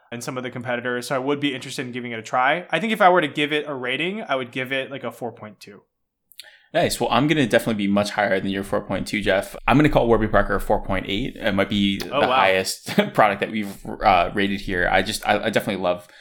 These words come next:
Speaker 2: the, the, the product. I think that from a style perspective, it, it's almost, like, twofold, where we're always talking about build marketing into the product, where
Speaker 1: Yeah.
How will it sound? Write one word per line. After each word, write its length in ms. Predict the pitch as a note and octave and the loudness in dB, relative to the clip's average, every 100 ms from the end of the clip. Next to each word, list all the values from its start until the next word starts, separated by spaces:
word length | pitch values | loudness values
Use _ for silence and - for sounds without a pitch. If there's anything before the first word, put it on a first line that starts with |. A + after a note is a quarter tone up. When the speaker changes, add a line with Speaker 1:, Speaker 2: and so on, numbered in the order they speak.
| - _ | -20 _
Speaker 2:
the, 180 | G2+ G2+ | -6 -6
the, 120 | G#2 | -8
the 100 | G2+ | -12
product. 420 | - G2+ F#2 F2+ | -2 2 2 0
I 40 | G2+ | -2
think 240 | A#2 G2+ | -2 0
that 340 | - F2+ - - - - - | 2 2 0 -8 -20 -20 -6
from 160 | - A#2+ | 0 0
a 40 | |
style 400 | G#2 - G#2 B2+ | 0 0 0 -2
perspective, 540 | - D3+ - D#3 D#3 A2+ | -4 -4 -2 -2 -2 -2
it, 140 | A2 | -2
it's 100 | A#2+ | -2
almost, 220 | C#3+ - | -2 -2
like, 140 | A#2 - | -4 -4
twofold, 500 | A#2 G#2+ G2 F#2 F#2 | -4 -2 0 0 0
where 100 | F#2 | 0
we're 140 | F#2 | 2
always 240 | G#2 G2+ | 2 0
talking 240 | G#2 G2 G2 | -4 -4 -4
about 280 | F#2 - F2 | -2 -4 -2
build 220 | G#2 G2 | -2 -2
marketing 400 | F2+ F2+ G2 F#2+ | -4 -4 -6 -6
into 240 | F#2+ F#2+ | -6 -8
the 80 | F2+ | -10
product, 480 | - G2 A2 D3+ - | -2 0 0 -2 -6
where 300 | F#2 F2 - | -4 -4 -4
Speaker 1:
Yeah. 180 | B2 G#2+ | -6 -8